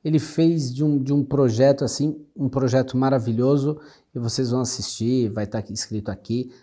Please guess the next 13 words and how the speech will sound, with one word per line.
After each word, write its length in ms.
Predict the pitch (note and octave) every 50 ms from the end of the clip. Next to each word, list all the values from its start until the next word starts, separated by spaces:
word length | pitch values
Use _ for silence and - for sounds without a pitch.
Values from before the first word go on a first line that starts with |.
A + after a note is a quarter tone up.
| _ _ _
mas 540 | - C#3+ D3 D3+ C#3+ C#3+ - - - - _ _ _ _ _ _ _ _ _
tenham 220 | - E3+ F#3 F3+
esse 180 | F3 - - C#3+
gostinho 460 | C#3 D3 C3+ - - - D3+ D3+ C3
dentro 420 | A2 A2 B2 C3 D3 C#3+ C#3+ B2+
do, 360 | A#2+ A2+ A2+ A#2+ A#2+ A#2 G#2+
dos 280 | G2 G#2 G#2+ A2+ A2 G#2
nossos 380 | A2+ A#2 B2 A#2 - - A2+ -
conteúdos 680 | - B2 A#2 G#2 - A2 A2 A2+ A2 A2 A2+ G#2+ G2+ G#2
da 120 | G#2+ G#2
N 160 | G#2+ G#2+ G#2+
zero 200 | G#2 A2+ A2 G#2
nove. 180 | G2+ F2 F#2